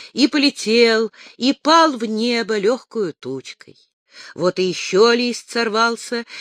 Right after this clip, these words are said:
и с мать и мачехи снялись две черные бабочки. Лес тень бросил, тень застлала полнеба. Ветер рванул во всю мощь, прогнал прочь нудевшую мошкару,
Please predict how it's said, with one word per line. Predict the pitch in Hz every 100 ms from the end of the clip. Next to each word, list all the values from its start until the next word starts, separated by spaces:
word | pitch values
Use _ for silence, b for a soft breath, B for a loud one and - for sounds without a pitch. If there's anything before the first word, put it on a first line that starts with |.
| B
и | B 269
с | 262
мать | 277 277 277
и | 294
мачехи | 277 320 302 233 226 208 B B B
снялись | - 240 254 254 185
две | 196 233 277
черные | - 220 220 180 147 131
бабочки. | 127 151 165 - - - 95 _ _ _ _ _ _ _
Лес | 147 180 202 214 202 - - - _
тень | - - 196 214 180
бросил, | 127 117 127 113 - 92 - _ _ B B
тень | - 208 214 233 233 233 -
застлала | 170 180 - - 151 185 196
полнеба. | 185 185 190 190 185 220 147 78 _ _ _ B B B
Ветер | 175 214 233 208 233 208 196
рванул | 190 202 208 254 311 254
во | 269
всю | - 294
мощь, | 262 277 269 - - B B B
прогнал | 202 208 185 208 214 185
прочь | 180 190 202 185 - b b
нудевшую | 185 196 180 196 - 180 185
мошкару, | 185 - 185 196 277 277